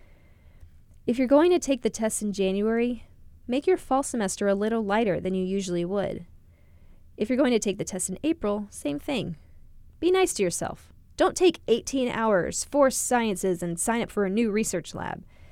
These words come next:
We wouldn't recommend this in any semester, let alone one so important. The semester you take the M cat will probably include physics too,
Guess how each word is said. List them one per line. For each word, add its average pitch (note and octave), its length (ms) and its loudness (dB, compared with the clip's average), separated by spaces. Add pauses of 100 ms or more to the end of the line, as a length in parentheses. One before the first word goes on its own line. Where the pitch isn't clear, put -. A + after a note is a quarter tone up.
(600)
We E4 140 8
wouldn't G#4+ 220 4
recommend A#3 480 4
this A#3 160 0
in F#3+ 120 0
any F#3+ 260 -2
semester, C4 640 0
let G#3+ 200 2
alone G#3 400 2
one F#3+ 200 0
so F#3 280 -2
important. - 560 -6 (1300)
The A3+ 100 -2
semester C#4+ 420 2
you D#4+ 140 6
take B3 200 -2
the - 120 -2
M G#3 160 -4
cat G3 260 -2
will G3 140 -2
probably B3+ 500 0
include G#3 400 -4
physics - 420 -4
too, - 440 -2